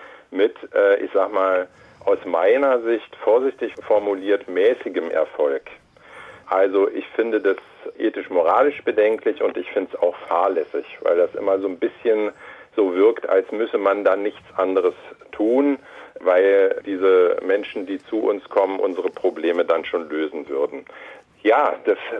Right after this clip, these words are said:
warum, warum werden diese Ansprüche nicht genutzt? Das liegt tatsächlich daran, dass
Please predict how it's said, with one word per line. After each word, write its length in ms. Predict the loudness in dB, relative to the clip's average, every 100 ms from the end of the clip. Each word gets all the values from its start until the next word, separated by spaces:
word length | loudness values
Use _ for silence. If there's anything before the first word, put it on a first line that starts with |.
| 0
warum, 440 | 2 4 2 0 0
warum 440 | 2 2 0 0
werden 460 | 2 4 4 0 -6
diese 720 | -10 -2 2 6 6 4 2
Ansprüche 680 | 0 -2 -2 -8 -6 -6 -2
nicht 280 | -4 -4 -4
genutzt? 380 | -6 0 0 -2 -8 -20 -20 -20 -20 _ 0
Das 200 | 0 0
liegt 280 | -4 -4 -6
tatsächlich 840 | -4 -2 0 -2 -2 -6 -2 -2 -2 -4
daran, 460 | 0 2 2 2 0 -4 _ _ _ _ _ _ _ _ -16 0
dass 180 | 0